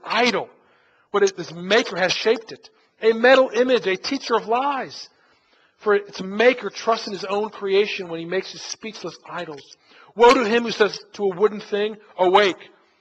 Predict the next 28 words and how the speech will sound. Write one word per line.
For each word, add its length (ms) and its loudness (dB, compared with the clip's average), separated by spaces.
to 120 0
a 40 -2
silent 460 2
stone, 360 0
"Arise." 720 0
Can 180 -4
this 220 -6
teach? 560 -12
Behold, 520 -14
it 60 -2
is 160 -8
overlaid 480 -2
with 180 -12
gold 360 -6
and 120 -14
silver, 360 -14
and 80 -16
there 100 -12
is 160 -18
no 220 -12
breath 400 -12
at 80 -18
all 240 -18
in 120 -20
it. 220 -20
But 160 -10
the 80 -14
Lord 640 -4